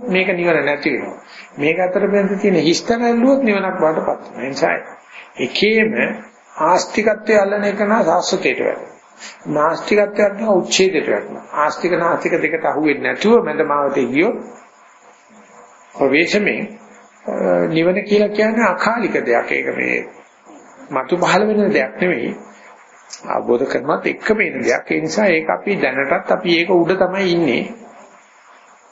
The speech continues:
අපි ඒක වහ ගන්නවා නිතරම සක්කාය නිසා සක්කාය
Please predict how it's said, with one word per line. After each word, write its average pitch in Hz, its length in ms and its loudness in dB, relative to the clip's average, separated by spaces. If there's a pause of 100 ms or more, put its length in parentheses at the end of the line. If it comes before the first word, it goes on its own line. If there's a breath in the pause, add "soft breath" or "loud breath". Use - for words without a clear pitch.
(120)
අපි - 240 -8
ඒක 120 160 0
වහ 135 260 0
ගන්නවා 185 360 0
නිතරම 160 400 0 (1900)
සක්කාය 143 540 -2
නිසා 175 320 0
සක්කාය 156 540 0